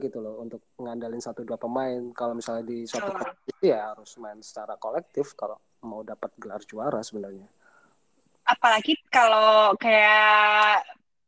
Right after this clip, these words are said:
Speaker 2: international break misalnya ya, terus ada pertandingan tunda ya, itu kan pasti ada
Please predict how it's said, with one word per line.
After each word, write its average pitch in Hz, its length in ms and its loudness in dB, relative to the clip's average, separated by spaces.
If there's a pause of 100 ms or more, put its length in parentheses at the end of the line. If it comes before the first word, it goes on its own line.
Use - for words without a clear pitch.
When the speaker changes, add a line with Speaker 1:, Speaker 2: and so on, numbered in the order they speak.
(560)
Speaker 2:
international 226 720 0
break 269 160 0
misalnya 233 360 2
ya, 208 160 6 (200)
terus 254 240 0
ada 208 160 4
pertandingan 208 400 2
tunda 214 240 4
ya, 196 240 6 (560)
itu 226 160 2
kan 302 240 2
pasti 311 640 2 (240)
ada 214 400 6